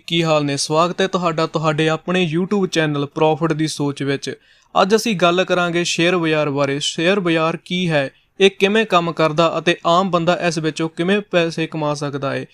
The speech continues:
ਜੇਕਰ ਤੁਸੀਂ ਨਵੇਂ ਹੋ ਜਾਂ ਫਿਰ ਇਸ ਫੀਲਡ ਵਿੱਚ ਕੰਮ ਕਰਨਾ ਚਾਹੁੰਦੇ ਹੋ, ਤਾਂ ਇਹ ਵੀਡੀਓ ਤੁਹਾਡੇ ਲਈ ਬਹੁਤ ਹੀ ਫਾਇਦੇਮੰਦ ਹੋਣ ਵਾਲੀ ਹੈ।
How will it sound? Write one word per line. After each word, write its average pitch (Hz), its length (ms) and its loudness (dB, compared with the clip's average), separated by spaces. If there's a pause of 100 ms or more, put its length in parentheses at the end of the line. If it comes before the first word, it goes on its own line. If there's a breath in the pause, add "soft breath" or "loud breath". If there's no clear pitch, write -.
(340 soft breath)
ਜੇਕਰ 190 320 4
ਤੁਸੀਂ 220 280 0
ਨਵੇਂ 165 280 0
ਹੋ 165 140 0
ਜਾਂ 165 260 2
ਫਿਰ 175 220 -2
ਇਸ 165 180 -4
ਫੀਲਡ 185 320 2
ਵਿੱਚ 208 240 0
ਕੰਮ 165 320 0
ਕਰਨਾ 151 320 -2
ਚਾਹੁੰਦੇ 160 360 -2
ਹੋ, 147 180 -2 (340 soft breath)
ਤਾਂ 196 140 6
ਇਹ 226 140 4
ਵੀਡੀਓ 226 260 0
ਤੁਹਾਡੇ 196 340 2
ਲਈ 165 140 2
ਬਹੁਤ 160 300 0
ਹੀ 220 80 -2
ਫਾਇਦੇਮੰਦ 160 580 0
ਹੋਣ 147 260 -2
ਵਾਲੀ 143 360 -2
ਹੈ। 151 60 -4